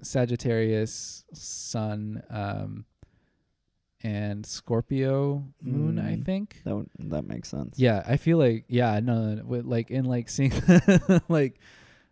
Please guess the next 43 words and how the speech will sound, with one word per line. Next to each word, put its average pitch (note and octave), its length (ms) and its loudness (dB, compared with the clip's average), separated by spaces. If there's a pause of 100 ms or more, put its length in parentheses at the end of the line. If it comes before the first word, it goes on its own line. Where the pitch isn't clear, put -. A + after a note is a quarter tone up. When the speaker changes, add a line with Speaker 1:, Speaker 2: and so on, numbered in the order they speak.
Speaker 1:
astrology A#2+ 600 -2
app, G#2+ 240 -2
like, A2 180 -4
seeing C3 360 2
the, B2+ 100 2
like, A2 480 -2 (420)
uh, G#2 480 -4 (100)
Scorpio A2 800 0
in A2+ 180 -6
my G#2+ 100 -4
chart, G#2 240 -4
I G2+ 120 -6
was G#2 120 -4
just - 220 -10
like, A2 200 -6
"Yeah, E3+ 220 0
no, B2+ 220 0
I A2+ 120 -4
feel D3 200 -2
like B2 180 -2
when A#2+ 180 -4
I, B2 100 -2
like, A2+ 200 -4
read B2 180 -4
things A#2 200 -4
about G#2+ 180 -4
Scorpios, A2 460 -2
that's A2 160 -6
the - 140 -8
people A2+ 260 -4
that G#2 80 -4
I G#2 40 -2
Speaker 2:
It G#2 40 -2
Speaker 1:
relate A2+ 160 2
to A2+ 80 2
Speaker 2:
makes G2+ 160 -4
Speaker 1:
the G2+ 60 -2
most." F2 80 -2
Speaker 2:
sense, - 100 -8
Speaker 1:
It C#3+ 60 -2
Speaker 2:
yeah. F#3+ 60 4
Speaker 1:
makes - 160 0
sense, C#3+ 460 -2